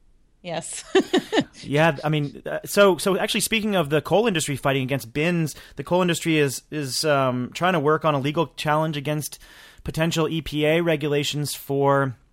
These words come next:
Speaker 2: C O two emissions at new power plants. And an interesting element to this is that the E P A is requiring,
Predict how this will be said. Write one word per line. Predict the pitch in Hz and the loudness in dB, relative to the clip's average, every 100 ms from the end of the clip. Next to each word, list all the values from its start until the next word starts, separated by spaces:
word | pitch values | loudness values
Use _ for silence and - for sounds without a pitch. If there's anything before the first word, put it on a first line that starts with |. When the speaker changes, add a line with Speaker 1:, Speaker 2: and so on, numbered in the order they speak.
| _ _ _ - | _ _ _ -10
Speaker 2:
C | - 151 | -4 0
O | 135 | 0
two | 160 | 0
emissions | 147 139 135 123 | 0 0 -2 -4
at | 117 | -2
new | 123 | -4
power | 131 120 135 | -4 -2 -2
plants. | 135 - 113 107 - | -4 -6 -8 -8 -8
And | 127 120 - - - | -8 -8 -10 -20 -14
an | - 143 | -8 -6
interesting | 185 226 - 165 | -4 -4 -4 -2
element | 143 143 139 127 | 0 2 0 -2
to | 131 | -6
this | 117 196 185 - | -2 0 0 -2
is | 147 143 127 | -2 -2 -2
that | - 143 139 - 123 | -2 0 0 -4 -6
the | 135 131 | -6 -4
E | 139 | -6
P | - 143 135 | -6 -4 0
A | 135 139 | 2 2
is | 131 - - | -2 -6 -14
requiring, | - 127 - 135 135 135 135 135 131 | -10 -10 -2 0 2 2 0 0 -4